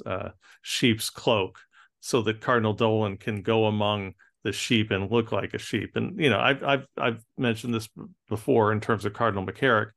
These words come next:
You know, Cardinal Dolan is the person who turned in Cardinal McCarrick. But I think that what Dolan was doing there was Dolan was one wolf in sheep's clothing,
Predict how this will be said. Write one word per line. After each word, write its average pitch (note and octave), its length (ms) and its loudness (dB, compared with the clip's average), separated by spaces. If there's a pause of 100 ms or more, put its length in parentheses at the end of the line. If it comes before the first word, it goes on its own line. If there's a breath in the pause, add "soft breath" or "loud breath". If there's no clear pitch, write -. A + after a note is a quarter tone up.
(380)
You A#2+ 80 0
know, G#2+ 60 2
Cardinal C3 340 4
Dolan B2+ 480 4
is A#2+ 220 0
the A2 120 -8
person A#2 440 -2
who A2 180 -4
turned A#2 400 0
in G#2+ 200 0
Cardinal G#2 440 0
McCarrick. G#2 500 -2 (460)
But A#2 100 2
I A#2 120 4
think A2+ 280 -4
that A2 100 -4
what G#2 200 -2
Dolan A2 380 2
was F#2+ 180 -6
doing A2+ 320 0
there F#2 200 -2
was F#2+ 320 -8 (120)
Dolan A2+ 400 2
was G2 160 -4
one A2+ 260 2
wolf G2+ 320 -4
in G2+ 80 -6
sheep's A2 360 -4
clothing, G#2 520 0